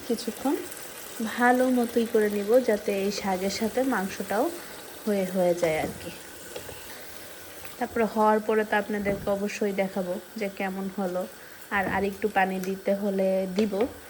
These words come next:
এই আর কি। তাছাড়া মশলা সব কিছু দেওয়া কিন্তু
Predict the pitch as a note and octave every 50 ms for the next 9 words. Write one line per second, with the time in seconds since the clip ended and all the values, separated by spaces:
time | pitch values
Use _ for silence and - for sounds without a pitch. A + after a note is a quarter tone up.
0 | - - - - G#3 G3+ F#3+ F3+ F3 F3+ F#3 F#3 - A3+ C#4+ D4 D4 B3+ A3 A3
1 | - - A3+ A3+ A3 G#3+ G#3 G#3 G3+ G3+ - - - G#3+ G3 G3+ G3+ - G#3 F#3+
2 | - - G3 F#3+ - - G#3 F#3+ F#3+ F3 E3+ E3+ F#3 F#3 - G3+ G3 F#3+ -